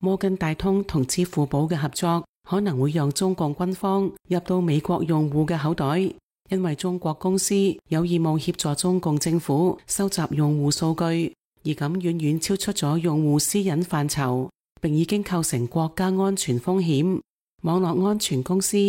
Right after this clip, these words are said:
Record Future 嘅聯合始創人斯塔凡特魯維 Stefan Trufe 話，咁就好似你口袋裏邊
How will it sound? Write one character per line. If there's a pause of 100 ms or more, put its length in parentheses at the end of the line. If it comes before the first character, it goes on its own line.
(240)
Record
Future
嘅
聯
合
始
創
人
斯
塔
凡
特
魯
維 (220)
Stefan
Trufe
話， (260)
咁
就
好
似
你
口
袋
裏
邊